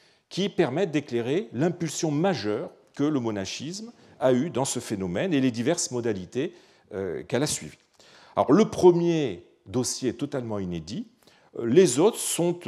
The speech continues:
soit partiellement inédits, soit encore, euh, très mal connus. Alors, ma, ma première pièce, à conviction, on l'appellera ainsi, euh,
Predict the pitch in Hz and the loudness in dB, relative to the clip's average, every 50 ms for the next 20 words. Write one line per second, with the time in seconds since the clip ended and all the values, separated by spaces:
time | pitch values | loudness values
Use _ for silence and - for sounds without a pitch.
0 | 107 95 - - - 151 170 175 165 156 135 113 - - - - - 123 - - | -6 -4 -4 -2 2 4 4 4 6 4 2 0 -4 -12 -20 -10 -10 -8 -8 -4
1 | - 143 127 120 120 113 107 104 98 95 85 90 139 175 165 - - 127 135 123 | -2 -2 -2 -2 -2 -4 -4 -4 -6 -8 -8 -8 -8 -8 -8 -6 -6 -4 -4 -4
2 | 101 90 - 131 123 - - - _ _ 104 101 - - - 120 113 110 92 - | -6 -2 -4 -4 -4 -4 -14 -20 _ _ -6 -6 -4 -4 -6 -6 -6 -6 -8 -10
3 | - 73 - _ _ _ _ _ _ _ _ _ _ _ _ _ _ _ _ - | -12 -14 -14 _ _ _ _ _ _ _ _ _ _ _ _ _ _ _ _ -20
4 | _ - _ _ _ _ _ _ _ _ _ 139 165 196 180 180 180 175 165 151 | _ -20 _ _ _ _ _ _ _ _ _ 6 6 6 6 6 6 6 6 6
5 | 147 151 147 - - 214 208 202 196 185 170 - - - - 196 175 156 - - | 4 2 2 4 4 4 6 6 4 2 2 0 -8 2 4 4 4 6 2 0
6 | - - - - - _ - _ _ _ _ _ _ _ _ _ _ _ _ _ | 0 -2 -6 -10 -18 _ -20 _ _ _ _ _ _ _ _ _ _ _ _ _
7 | - 101 - - 120 113 127 143 - - 208 190 160 101 - - 98 90 82 85 | -14 -12 -10 -8 -8 -8 -8 -10 -10 -10 -10 -10 -8 -10 -12 -12 -12 -12 -12 -12
8 | 98 110 - - - 208 202 - _ _ _ _ _ _ _ _ _ _ _ _ | -12 -12 -12 -12 -12 -12 -14 -16 _ _ _ _ _ _ _ _ _ _ _ _
9 | - 202 - 220 220 220 208 | -8 -4 -2 0 2 0 0